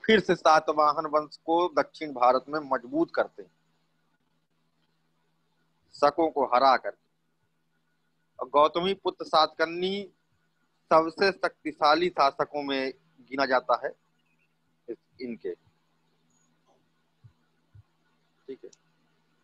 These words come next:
इन्हें कहा जाता है शकहंता, ठीक है, क्योंकि इसने शकों की शक्ति को पराज-, खत्म, पराजित करके फिर से सातवाहन वंश की नींव रखा था दक्षिण भारत में।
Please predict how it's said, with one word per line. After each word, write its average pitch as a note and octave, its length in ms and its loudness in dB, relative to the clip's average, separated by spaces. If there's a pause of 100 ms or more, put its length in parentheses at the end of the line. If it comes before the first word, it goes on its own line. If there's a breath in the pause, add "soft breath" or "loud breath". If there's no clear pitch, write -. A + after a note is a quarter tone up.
(1300)
इन्हें F3 260 4
कहा F3+ 220 4
जाता F3 460 0
है F3 300 2
शकहंता, D3 1000 0 (600)
ठीक D3+ 160 -4
है, C#3+ 60 -8
क्योंकि D3+ 340 -2
इसने D#3+ 260 -6
शकों E3 400 -2
की E3 160 -10
शक्ति - 380 -4
को D3+ 140 -6
पराज-, C#3 480 2
खत्म, D#3 360 -2 (220)
पराजित D#3+ 440 2
करके E3+ 340 -2
फिर D3+ 420 -6
से F#3+ 340 2 (680)
सातवाहन D#3 800 0
वंश D#3 320 -6
की D#3 280 -10
नींव D3 200 -6
रखा C3+ 400 2
था F3 220 -2 (1400)
दक्षिण C#3 380 -2
भारत A2 340 0
में। F#2+ 100 -20